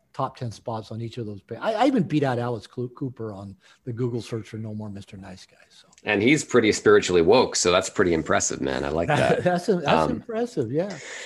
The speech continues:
Speaker 2: So, okay, great. I mean, I'll, I'll link everything up in show notes, but as you know, most people never look at the show notes. They listen once and they need to get the idea. So, um,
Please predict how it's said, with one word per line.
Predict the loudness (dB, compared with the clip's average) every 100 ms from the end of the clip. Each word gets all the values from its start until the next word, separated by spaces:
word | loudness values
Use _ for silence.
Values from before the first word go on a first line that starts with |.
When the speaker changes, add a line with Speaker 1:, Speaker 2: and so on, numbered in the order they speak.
| -8
Speaker 2:
So, | 2 6 8 6 4
okay, | 2 4 4
great. | 6 4 6
I |
mean, | 4 6
I'll, | 4 6
I'll | 4 6
link | 4 4
everything | 4 2 0 0
up | 0 -2
in | -2
show | 0 0
notes, | 0 -4 -2
but | -2 -2
as | -2 -2 -2
you | -2
know, | -2 -2
most | -2 -4
people | -6 -6
never | -6 -8
look | -8 -10
at | -12
the | -8
show | -4 -4
notes. | -4 -6 -4
They | -4
listen | -4 -6 -8
once | -6 -4 -4 -4
and | -4
they |
need | -6 -8
to | -8
get | -6
the | -4
idea. | -4 -2 -4 -2
So, | -2 -2 -4 -14 -20 -20 -20 -16 0
um, | 2 2 0 -6